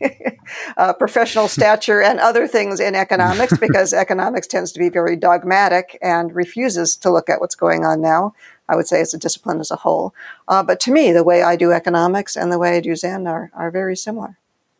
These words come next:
Speaker 2: Yeah, and that's absolutely shown up, a-, as you point out, in the way that you've done economics. In you, you've questioned kind of the assumptions of, of the field that have left us blind to a lot of, uh, important dimensions. Um,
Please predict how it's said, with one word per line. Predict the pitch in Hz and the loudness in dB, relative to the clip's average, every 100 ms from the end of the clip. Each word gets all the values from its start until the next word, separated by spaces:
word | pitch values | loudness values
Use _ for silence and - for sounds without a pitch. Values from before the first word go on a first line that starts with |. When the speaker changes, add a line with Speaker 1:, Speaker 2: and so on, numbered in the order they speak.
| _ _ - _ _ - | _ _ -20 _ _ -2
Speaker 2:
Yeah, | 107 104 92 | 2 2 2
and | 107 107 | 2 2
that's | 110 117 | 2 0
absolutely | 110 117 92 98 | 0 0 0 0
shown | - 101 98 | 0 2 2
up, | 120 - | 0 -2
a-, | 101 98 | -2 -2
as | 92 90 | -2 -4
you | 95 | -4
point | - 98 | -2 -2
out, | 95 | 0
in | 95 | 0
the | |
way | 92 92 | 2 0
that | 90 | -2
you've | 90 - | -6 -2
done | 98 98 92 95 | 0 0 -2 -6
economics. | - 90 95 98 92 - - - | -8 -4 -2 -2 -4 -8 -8 -2
In | 117 104 101 95 - | 2 4 2 0 0
you, | 113 107 | 0 2
you've | 107 - | 2 -2
questioned | - 131 - 98 90 | -2 -4 -2 0 0
kind | - 95 | 0 -2
of | 87 | 0
the | 92 | 0
assumptions | - 110 104 - 90 | 0 0 0 0 0
of, | 87 87 | -2 -4
of | 95 - | -4 -6
the | 101 | -6
field | - 131 113 - | 2 4 4 2
that | 92 - | -2 -2
have | - 90 - | -2 -2 0
left | 98 - | -2 0
us | 95 | -2
blind | - 95 101 87 | -2 0 0 0
to | 98 | 0
a | |
lot | 95 92 | 0 0
of, | 92 - - - | -4 -8 -20 -14
uh, | - 101 - | -10 -8 -6
important | 98 - 120 110 | -6 -4 -4 -4
dimensions. | 92 101 107 - - - - - | -2 -2 -2 -4 -6 -12 -12 -10
Um, | - - 139 | -8 -8 -10